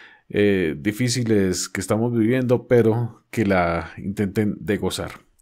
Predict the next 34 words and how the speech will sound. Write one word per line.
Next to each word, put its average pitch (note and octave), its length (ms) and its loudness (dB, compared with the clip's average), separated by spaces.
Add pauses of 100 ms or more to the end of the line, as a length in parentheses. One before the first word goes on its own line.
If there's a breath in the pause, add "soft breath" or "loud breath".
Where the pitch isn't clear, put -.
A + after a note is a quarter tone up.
(1300 loud breath)
Ok, B2+ 200 4 (120)
como B2 200 0
les C3 100 4
dije E3 80 4
anteriormente, D#3 480 2
entonces C3+ 540 -2
en B2 100 -2
esta B2 160 -2
actualización D#3 560 0
nos C3 240 -4
trae A#2+ 480 2
un C3+ 420 -6
pad C3+ 280 2 (1120 loud breath)
que A2 340 -2
es G#2+ 320 -2
el G#2 180 0
Scratch F2 320 -6
Bank, B2+ 260 -2
como A#2+ 140 -6
ustedes G2+ 240 -4
pueden G2+ 220 -2
ver F#2 120 -2
acá. C#3 360 -2 (1000 soft breath)
Se, G#2 360 0
ustedes G#2+ 380 0
despliegan A2 460 -2
acá C3 320 0
y C3+ 100 2
lo F#2+ 120 -2
van F#2+ 140 -2
a - 20 -2
encontrar, E2+ 400 -8 (120)
Scratch B2 400 -2
Bank. B1+ 260 -14